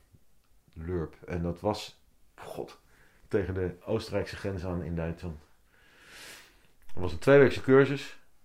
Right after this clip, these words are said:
En, eh, nou, dat was toch wel een soort beloning. Hè, dat is, en, ehm, veel geleerd.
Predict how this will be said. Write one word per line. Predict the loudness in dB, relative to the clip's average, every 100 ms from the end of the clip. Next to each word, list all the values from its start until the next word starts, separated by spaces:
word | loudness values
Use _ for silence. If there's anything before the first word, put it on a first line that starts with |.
| -8
En, | -4 -4 -4 -6
eh, | -4 -4 0
nou, | 0 0
dat | -6
was | -10 -10
toch | -10
wel | -8
een | -8
soort | -6 -6 -4
beloning. | -4 -4 -4 -6 -8 -12 _ -20 _ -20 -20 -16
Hè, | -14 -14
dat | -16 -20
is, | -20 -20 -20 -20 -20 -20 -18 -18 -20 -20 _ -20 -20
en, | -8 -4 0 0 0
ehm, | 0 -2 -2 -6 -10 -14 _ _ _ _ _ -20 -20 -20 -20 -20 -20 -20 -20 -20 _ _ _ _ -20 -20 _ _ -20 -20 -20 -20 -20 -20 _ -20 -20 _ _ -20 -20 -20 -20 _
veel | 6 6
geleerd. | 6 6 4 4